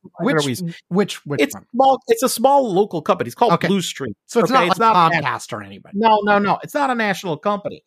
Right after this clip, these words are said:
Speaker 2: Okay.
Speaker 1: I, I had, uh, when I had bid this out, I'd bid out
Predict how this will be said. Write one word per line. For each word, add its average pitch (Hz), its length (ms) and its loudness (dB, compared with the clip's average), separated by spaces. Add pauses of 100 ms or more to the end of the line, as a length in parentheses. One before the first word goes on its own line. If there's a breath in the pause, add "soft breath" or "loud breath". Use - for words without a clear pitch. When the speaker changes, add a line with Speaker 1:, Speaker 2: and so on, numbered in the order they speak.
(220)
Speaker 2:
Okay. 165 140 2
Speaker 1:
I, 240 280 2
I - 20 -2
had, 294 220 0 (180)
uh, 254 140 2
when 233 120 2
I 285 120 2
had 269 220 0
bid 214 200 -4
this 180 180 -4
out, 208 200 -2
I'd 151 200 -2
bid 208 160 -6
out 170 200 -2